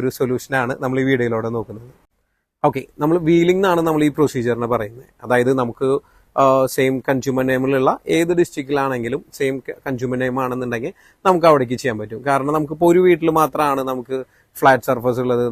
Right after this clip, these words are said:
നല്ല സ്പേസ് ഉണ്ട് നമുക്ക് സോളാർ ചെയ്യാൻ. ബാക്കിയുള്ള സ്ഥലങ്ങളിലൊക്കെ എന്തെങ്കിലും ഡിഫിക്കൽട്ടീസ് ഉണ്ട്,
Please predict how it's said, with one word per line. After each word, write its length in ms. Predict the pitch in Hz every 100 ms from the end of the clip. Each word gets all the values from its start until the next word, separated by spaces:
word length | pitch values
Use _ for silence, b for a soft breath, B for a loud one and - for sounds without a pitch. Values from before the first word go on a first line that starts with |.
| 120
നല്ല 160 | 117 117 117
സ്പേസ് 360 | - 123 113 127
ഉണ്ട് 120 | 120 120
നമുക്ക് 180 | 117 110 123
സോളാർ 260 | 117 113 110
ചെയ്യാൻ. 180 | 113 113 - b b 143
ബാക്കിയുള്ള 320 | 143 143 139
സ്ഥലങ്ങളിലൊക്കെ 580 | 147 135 131 131 127 131 127 127
എന്തെങ്കിലും 280 | 127 127 123
ഡിഫിക്കൽട്ടീസ് 520 | 120 120 120 107 -
ഉണ്ട്, 120 | 120